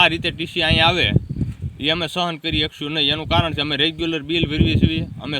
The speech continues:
સમયસર જ્યારે જી એ બીને જરૂર પડે, પોખતે વખતે વાવાઝોડામાં જ્યારે જરૂર પડી હતી તે અમે પોતે ટ્રેક્ટરો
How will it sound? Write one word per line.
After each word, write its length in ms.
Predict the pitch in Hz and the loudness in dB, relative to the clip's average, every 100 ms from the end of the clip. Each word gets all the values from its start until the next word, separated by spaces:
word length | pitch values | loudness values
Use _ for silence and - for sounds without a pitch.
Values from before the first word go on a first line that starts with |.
| 165 | -6
સમયસર 420 | 170 160 156 160 - | -4 -2 -2 0 4
જ્યારે 180 | 151 151 127 131 | 4 4 -2 -2
જી 160 | 151 165 | -2 0
એ 20 | |
બીને 160 | 165 151 | -2 -2
જરૂર 220 | 135 160 147 | -4 -4 -4
પડે, 180 | 165 175 101 - - - | -4 -2 -4 -8 -8 -6
પોખતે 300 | 165 175 - 165 | -4 -6 -2 -4
વખતે 180 | 170 147 | -2 2
વાવાઝોડામાં 480 | 147 165 156 170 151 | 4 4 2 0 0
જ્યારે 160 | 151 160 | 0 2
જરૂર 200 | 160 170 156 | 0 -2 -4
પડી 180 | 185 180 | -4 -4
હતી 180 | 107 95 - - | -4 -8 -14 -12
તે 60 | 143 | -6
અમે 100 | 156 139 | -6 -4
પોતે 180 | 165 170 | -4 -2
ટ્રેક્ટરો 420 | 143 170 - 165 | -2 -4 -4 -2